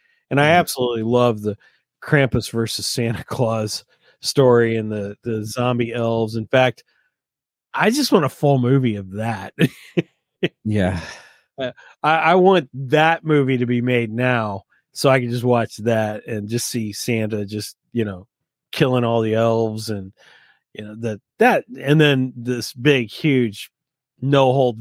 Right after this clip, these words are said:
Speaker 1: barred battle between Santa Claus and Krampus. Yeah, I want it. <laughs> I want that.
Speaker 2: Yeah.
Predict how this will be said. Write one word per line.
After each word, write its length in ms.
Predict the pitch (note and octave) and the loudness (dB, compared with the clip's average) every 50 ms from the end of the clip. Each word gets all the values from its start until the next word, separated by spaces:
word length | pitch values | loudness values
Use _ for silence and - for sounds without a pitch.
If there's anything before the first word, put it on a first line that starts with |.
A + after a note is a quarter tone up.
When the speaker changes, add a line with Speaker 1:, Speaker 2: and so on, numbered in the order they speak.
| A2 - | -10 -4
Speaker 1:
barred 360 | - B2 A#2+ A#2+ A#2 A2 G#2 | -2 0 0 0 0 -2 -4
battle 440 | G#2 A#2+ A#2 A2+ A2+ A#2 A#2 A2+ G#2+ | -4 -2 0 2 2 2 0 0 -2
between 440 | G2+ A2 G#2+ - - A#2 A2 A2 G#2+ | -4 -8 -10 -8 -8 -8 -6 -6 -10
Santa 360 | G#2 - - A2+ A2+ A2+ A2+ | -10 -8 -8 -6 -6 -6 -8
Claus 440 | - - B2 A#2 A#2 A2+ A2+ A2 G#2 | -6 -4 -4 -2 -2 -2 -4 -4 -6
and 140 | G2+ G2 - | -10 -16 -14
Krampus. 600 | - - A2+ A2 A2 - - A2+ A2 G#2 - - _ _ - - - _ _ _ _ - | -10 -8 -8 -8 -6 -6 -6 -6 -6 -6 -12 -20 _ _ -20 -20 -20 _ _ _ _ -4
Yeah, 240 | - C#3 C#3 C3 - - _ _ _ _ _ | -2 0 0 -2 -4 -10 _ _ _ _ _
I 80 | - D#3 | -2 0
want 260 | D3+ D#3 E3+ F#3 D3+ | 2 4 4 2 2
it. 120 | G2+ - _ - | 0 -4 _ -4
<laughs> 100 | - - - _ _ _ _ _ - | -4 -4 -4 _ _ _ _ _ -4
I 60 | C#3 B2+ | -4 -2
want 260 | A#2+ B2 B2+ A#2+ - | -2 -2 -4 -6 -8
that. 160 | G2+ F2+ E2+ _ _ _ _ _ _ _ _ _ _ _ - | -14 -16 -18 _ _ _ _ _ _ _ _ _ _ _ -4
Speaker 2:
Yeah. 260 | - F2 F2 F2 F2+ | -2 -2 0 0 -2